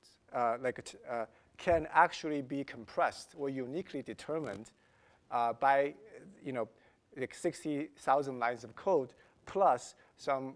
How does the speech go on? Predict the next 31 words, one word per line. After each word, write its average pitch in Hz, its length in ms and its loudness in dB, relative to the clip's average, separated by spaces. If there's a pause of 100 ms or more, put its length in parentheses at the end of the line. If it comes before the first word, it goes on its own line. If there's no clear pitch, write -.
(120)
uh, 113 200 0 (360)
parameters 139 800 2
and, 120 240 -6 (140)
uh, 113 240 -2 (200)
random 127 380 -2
seeds, - 540 -14 (260)
okay? 156 160 -8 (500)
So 143 180 -2
this 208 280 2
means 151 500 -6 (760)
that, 147 340 6 (440)
uh, 131 260 6 (160)
your 147 160 0
data 170 560 2 (260)
is 139 220 -4
fully 180 240 -2
controllable 123 680 -2
and 127 160 -4
can 127 180 -10
be 123 100 -10
optimized 139 500 -4
and 110 100 -14
customized, 120 600 -8 (520)
and 139 120 -2
you 160 60 -4
can 143 200 -4
verify 175 440 4
it 131 100 -2
for 139 120 -10
security, 127 560 -4 (760)
uh, 123 300 4